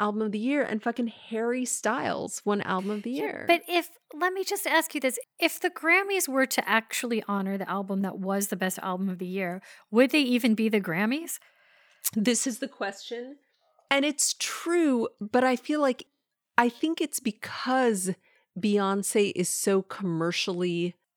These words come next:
Speaker 1: a star.
Speaker 2: Right.
Speaker 1: Because not only is her work the best music of the year, she also made the most clickable, like,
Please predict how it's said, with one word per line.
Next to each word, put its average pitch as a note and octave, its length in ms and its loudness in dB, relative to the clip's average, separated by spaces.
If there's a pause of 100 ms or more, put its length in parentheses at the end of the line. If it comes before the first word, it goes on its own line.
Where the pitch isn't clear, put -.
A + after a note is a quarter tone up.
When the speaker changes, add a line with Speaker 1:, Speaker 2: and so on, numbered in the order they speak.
Speaker 1:
a F3+ 120 4
star. F3+ 920 0 (680)
Speaker 2:
Right. G3 420 -2
Speaker 1:
Because B3+ 360 2
not E4 240 4
only B3 300 2
is G#3 140 2
her G3 120 0
work F3 400 0
the D#3+ 80 -2
best E3 340 0
music F3 380 0
of D#3+ 100 -2
the - 100 -6
year, - 360 -8 (500)
she - 260 2
also B3 400 2
made A3 300 4
the G#3 80 2
most G3 540 0 (520)
clickable, G3 960 2 (160)
like, F3 380 2